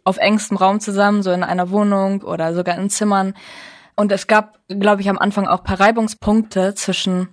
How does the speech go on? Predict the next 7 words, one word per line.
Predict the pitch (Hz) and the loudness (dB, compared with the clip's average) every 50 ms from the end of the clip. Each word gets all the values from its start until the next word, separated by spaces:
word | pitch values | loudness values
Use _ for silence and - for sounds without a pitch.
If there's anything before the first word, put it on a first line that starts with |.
| _ - | _ -4
einigen | 185 180 185 190 180 196 190 | -2 0 0 0 -2 -2 -4
von | - - 190 | -4 -4 -4
uns. | - - 214 247 269 - - - - - - - - - - - - _ _ _ _ | -2 0 0 0 -2 -4 -8 -20 -20 -20 -20 -20 -20 -20 -20 -20 -20 _ _ _ _
Aber | - 196 202 202 208 202 208 214 226 240 - - _ _ _ - | 0 2 2 4 4 4 4 4 2 0 -2 -6 _ _ _ -2
über | 226 220 214 214 | 0 2 2 2
diese | 202 202 185 196 | 2 2 0 2
Monate | 190 196 220 233 226 208 202 - - 196 202 220 233 | 2 4 4 2 2 0 -2 -2 -2 0 0 0 -2